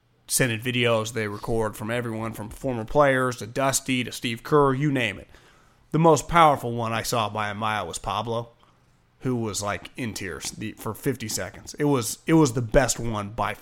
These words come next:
like, Sergio Romo gave a pretty good one, actually,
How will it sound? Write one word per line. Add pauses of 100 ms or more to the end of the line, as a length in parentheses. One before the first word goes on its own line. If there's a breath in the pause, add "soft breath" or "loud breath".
like,
Sergio
Romo
gave
a
pretty
good
one,
actually,